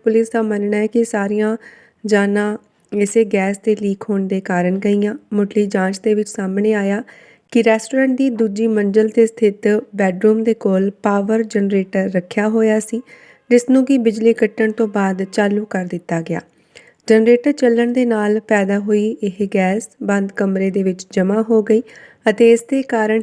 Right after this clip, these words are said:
ਹੀ ਮੌਜੂਦ ਸਾਰੇ ਲੋਕਾਂ ਦੀ ਦਮ ਘੁੱਟਣ ਦੇ ਨਾਲ ਜਾਨ ਚਲੀ ਗਈ। ਹਾਲਾਂਕਿ ਭਾਰਤੀ ਹਾਈ ਕਮਿਸ਼ਨ ਨੇ ਸਾਰੇ ਮ੍ਰਿਤਕਾਂ ਨੂੰ ਭਾਰਤੀ ਨਾਗਰਿਕ ਦੱਸਿਆ, ਜਦੋਂ ਕਿ ਜਾਰਜੀਆ ਦੇ ਅੰਦਰੂਨੀ ਮਾਮਲਿਆਂ ਦੇ ਮੰਤਰਾਲਿਆਂ ਦਾ ਕਹਿਣਾ ਹੈ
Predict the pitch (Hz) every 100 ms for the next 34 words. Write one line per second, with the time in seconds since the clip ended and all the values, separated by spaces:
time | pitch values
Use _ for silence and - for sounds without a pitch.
0 | 220 226 214 214 208 208 196 - - 208
1 | 208 214 208 196 196 196 190 185 185 175
2 | 202 208 214 226 220 196 190 185 185 180
3 | 170 226 - 190 196 180 175 175 170 165
4 | 175 - - - _ - 208 202 202 196
5 | 220 190 190 196 202 185 - 196 190 214
6 | 214 220 254 220 196 196 196 190 - 214
7 | 202 208 214 214 185 - 196 180 170 190
8 | 190 202 196 - 220 - - - _ 233
9 | 226 247 277 220 226 214 - 247 240 254
10 | 226 214 214 208 220 220 202 196 202 202
11 | 214 220 208 202 202 185 190 202 214 214
12 | 196 190 214